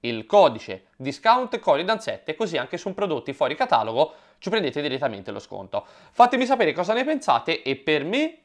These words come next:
è veramente lo Zombicide da, passato a gioco di ruolo divertente per tutti, e anche per chi non ha mai provato il gioco da tavolo. È un gioco mo-, di zombie ma molto più scanzonato.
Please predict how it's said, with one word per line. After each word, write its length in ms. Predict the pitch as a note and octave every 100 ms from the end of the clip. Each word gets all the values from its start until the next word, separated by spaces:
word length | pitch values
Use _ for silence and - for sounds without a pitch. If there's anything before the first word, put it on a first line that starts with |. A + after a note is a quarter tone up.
| _
è 80 |
veramente 640 | A#2+ B2+ F3 C4 A#3+ C4+ -
lo 140 | C#3+ C3
Zombicide 880 | G3+ B3 A#3 - A#3 A#3 F#3+ A3+ - - _
da, 340 | - B2 E3 E3+ A#2+ C#3+ C3+ D#3 E3 - _
passato 600 | - F#3 - C4 B3 F#3 C3+
a 80 |
gioco 260 | C3+ G#3 E3
di 100 | D#3
ruolo 320 | F3 A#3+ B3
divertente 800 | F3 E3 E3+ D3+ - B3 B3 A#3+
per 220 | F#3+ F3
tutti, 520 | - C#4+ D#4+ - E4+ E4 -
e 80 | D4+
anche 260 | D#3 C#3+
per 140 | C4+ C#4+
chi 100 | D#3
non 120 | D#3
ha 60 | E3
mai 160 | A#2
provato 340 | - A2 G#2 C#3
il 60 |
gioco 180 | B2+ F3
da 100 | F#3+
tavolo. 460 | - F#2+ G2 B2+ -
È 40 |
un 120 | C4
gioco 240 | A3 A3 G#3+
mo-, 180 | F#3 C#3
di 220 | D#3+ F3
zombie 380 | D3 C4+ C#4 A3+
ma 100 | E3
molto 320 | F3+ B3 G3+
più 100 | G3+
scanzonato. 640 | G3 D#3 D3+ A2+ - B2+